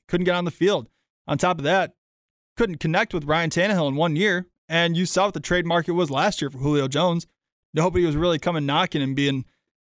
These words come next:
kicking doors down and stuff like that for Julio Jones. And I think a lot of teams were proven right at the end of the day when it comes to what they thought about Julio Jones and where he's at in his career. But he's going with Tom Brady, who,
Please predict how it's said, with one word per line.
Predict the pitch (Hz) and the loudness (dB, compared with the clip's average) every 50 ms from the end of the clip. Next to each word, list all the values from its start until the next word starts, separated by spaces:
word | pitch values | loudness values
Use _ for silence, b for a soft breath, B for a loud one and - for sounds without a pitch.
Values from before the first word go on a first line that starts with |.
| _ _ - | _ _ -2
kicking | 185 180 - 175 143 131 | -2 0 0 0 -2 0
doors | 135 147 180 180 156 | 2 2 2 2 2
down | 139 135 131 131 | 0 0 0 0
and | 131 131 | -2 -2
stuff | - - 160 147 | 0 -2 -2 0
like | 143 127 123 | -2 0 2
that | 151 165 156 139 | 2 2 2 0
for | - 147 135 | -2 -2 0
Julio | 147 160 165 151 139 131 | 2 2 2 2 2 0
Jones. | 127 143 165 165 123 101 - _ _ | 0 0 0 -2 -2 -6 -10 _ _
And | - 135 143 147 143 143 139 139 127 | -6 -2 0 2 2 2 0 0 -2
I | 131 | -2
think | 135 175 175 151 - - _ _ _ _ _ _ | 0 0 -2 -2 -4 -8 _ _ _ _ _ _
a | - 139 | -2 0
lot | 156 170 170 | 2 2 2
of | 156 | 0
teams | - - 175 175 165 151 139 | 0 -2 0 0 0 0 0
were | 143 | -2
proven | 127 - - 190 175 147 127 | -2 0 2 2 2 0 -2
right | 127 139 175 190 139 - _ _ _ _ _ _ _ _ _ _ _ _ _ _ - | -2 0 0 0 0 -2 _ _ _ _ _ _ _ _ _ _ _ _ _ _ -8
at | 139 143 | -4 0
the | 156 | 2
end | 156 151 | 2 2
of | 143 | 2
the | 135 131 131 | 0 0 2
day | 147 165 180 143 117 | 2 2 2 2 -2
when | 131 143 143 | -6 -6 -6
it | 139 | -2
comes | - 156 151 139 - | -2 -2 -2 0 0
to | - 156 151 | 0 0 2
what | 143 147 147 143 | 2 0 0 0
they | 165 156 143 | 0 0 0
thought | - 160 151 147 | 2 0 0 0
about | 143 143 131 123 | 0 -2 -2 0
Julio | 147 156 151 143 135 | 0 2 2 2 0
Jones | 131 139 147 156 143 139 | 0 0 0 0 0 -2
and | 131 135 | -2 -2
where | 139 | -2
he's | 143 135 | 0 0
at | 147 143 139 | 0 0 0
in | |
his | 139 135 127 | -2 -4 -6
career. | - 139 147 160 143 | -6 -2 0 0 0
But | 135 131 214 240 233 202 175 - - _ _ _ _ _ _ _ _ _ _ _ _ _ _ _ _ _ _ _ _ _ | 0 0 2 2 2 2 0 -2 -8 _ _ _ _ _ _ _ _ _ _ _ _ _ _ _ _ _ _ _ _ _
he's | 156 156 | -8 -4
going | 180 226 220 214 196 | -2 0 0 0 0
with | 185 190 185 | 0 0 0
Tom | - - 185 185 175 147 | 0 0 0 2 2 2
Brady, | 143 147 156 151 127 113 | 2 2 2 0 0 -4
who, | 120 - 143 147 143 143 139 135 131 123 | -4 -2 0 2 2 2 2 0 -2 -4